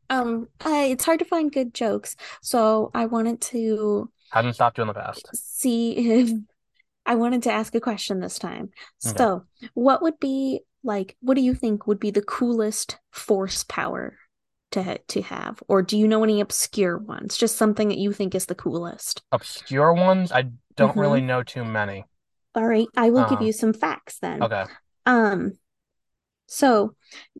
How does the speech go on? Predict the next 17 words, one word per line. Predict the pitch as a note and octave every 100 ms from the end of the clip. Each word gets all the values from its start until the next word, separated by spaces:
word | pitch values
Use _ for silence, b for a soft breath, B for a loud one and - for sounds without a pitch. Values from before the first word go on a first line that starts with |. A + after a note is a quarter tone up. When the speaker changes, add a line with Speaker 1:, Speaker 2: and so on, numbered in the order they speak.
| _ _ _
Speaker 1:
did | B3+ A3
you, | A#3 A3+ _
there | A#3+ B3
is | B3 -
one | A#3 A#3 C4
force, | C#4+ - A#3+ A3+ - - - _ _ -
uh, | A3 - -
ability | G#3 G#3 G#3 G3+ F#3+ -
that | G#3 G3 G#3 - - - _ _ _ _ _ -
only | A3 A3+ A3 G#3+
Jedi | A3 F#3+ - - -
can | F#3
use, | F#3+ - - -
that | G3
only | G3 G3 G#3
users | G3+ G3 G3 F#3+
of | F#3